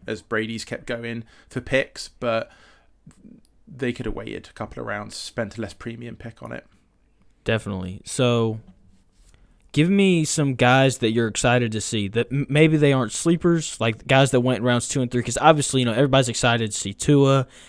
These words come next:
Speaker 2: and Joe Burrow
Speaker 1: Yeah.
Speaker 2: and C D
Speaker 1: Sure.
Speaker 2: Lamb and Jerry Jeudy and guys like that. But give me some guys like rounds two, three that, that you think are gonna be really good N F L players that you're, that you're looking forward to watching.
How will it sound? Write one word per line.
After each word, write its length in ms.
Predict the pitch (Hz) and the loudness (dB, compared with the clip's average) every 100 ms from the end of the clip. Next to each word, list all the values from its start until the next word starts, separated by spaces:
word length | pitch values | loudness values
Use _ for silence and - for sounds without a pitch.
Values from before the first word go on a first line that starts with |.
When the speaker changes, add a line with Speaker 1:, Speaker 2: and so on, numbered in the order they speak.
| _ | _
Speaker 2:
and 120 | - 107 | -8 -2
Joe 160 | 123 | -2
Burrow 680 | 107 120 120 120 123 127 123 | 0 0 2 2 2 2 -2
Speaker 1:
Yeah. 60 | |
Speaker 2:
and 100 | 107 | -4
C 160 | - 135 | -4 -2
D 140 | 131 | 0
Speaker 1:
Sure. 80 | 113 | 0
Speaker 2:
Lamb 380 | 113 117 117 117 | -2 -2 -2 -2
and 80 | 107 | -4
Jerry 220 | 120 123 | -2 -2
Jeudy 400 | 110 117 117 117 | -2 -2 -2 -2
and 80 | 113 | -2
guys 200 | 117 123 | 0 0
like 180 | 110 110 | -2 -2
that. 240 | 117 104 101 | -2 -2 -4
But 140 | 101 - - - | -8 -10 -20 -4
give 120 | - 170 | 4 6
me 80 | |
some 180 | 175 165 | 6 4
guys 360 | 147 143 139 117 | 6 6 6 2
like 180 | 104 139 | 0 2
rounds 320 | 135 131 - | 2 0 -2
two, 400 | - 143 139 135 | 4 6 6 4
three 460 | - 139 135 127 | 0 0 4 4
that, 300 | 117 107 95 | 2 0 0
that 120 | 117 113 | 0 0
you 140 | 131 | 0
think 200 | - 139 | 2 2
are 80 | 135 | 2
gonna 160 | 127 120 | 0 0
be 100 | 110 | 0
really 240 | 117 117 | 0 0
good 160 | 117 113 | 0 -2
N 100 | 113 | -2
F 120 | 113 | -2
L 80 | 107 | -2
players 400 | 110 104 104 - | -2 -2 -4 -6
that 180 | 104 | -4
you're, 240 | 107 101 110 | -4 -6 -8
that 180 | - 104 | -8 -6
you're 80 | 113 | -4
looking 200 | 107 107 | -4 -6
forward 180 | 113 104 | -6 -4
to 60 | 104 | -4
watching. 440 | 95 - - | -4 -6 -10